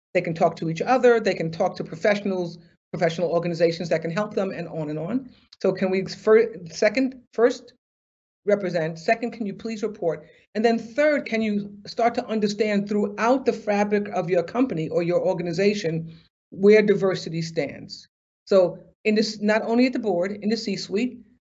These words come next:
in your supply chain, so your vendors, who, who are your bankers, who are your consultants, who are your, your, um,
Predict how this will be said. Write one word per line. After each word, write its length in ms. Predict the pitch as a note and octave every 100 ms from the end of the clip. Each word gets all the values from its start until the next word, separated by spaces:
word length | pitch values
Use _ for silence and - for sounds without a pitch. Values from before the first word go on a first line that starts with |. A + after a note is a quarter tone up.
| -
in 100 | G3+
your 120 | G#3
supply 400 | G#3 B3+ G#3+ F#3
chain, 480 | - F#3 G#3+ B3+ - _ _ _ _ -
so 140 | - F#3+
your 180 | F3+
vendors, 840 | E3 G#3 G#3+ G3+ F#3+ F3+ E3+ E3 - _ _ -
who, 240 | G#3 G3+
who 140 | A#3
are 20 | G#3
your 160 | F#3+
bankers, 600 | E3 A#3+ B3 B3 F#3 E3
who 160 | E3 G3
are 40 |
your 120 | F#3 E3+
consultants, 760 | F3 E3 A#3 A#3+ A#3 F3 D#3
who 180 | G#3+ G3
are 20 |
your, 420 | F3+ F3 E3 D#3+ - - _ -
your, 380 | F3+ F3+ E3+
um, 500 | E3+ E3+ E3 D#3+ -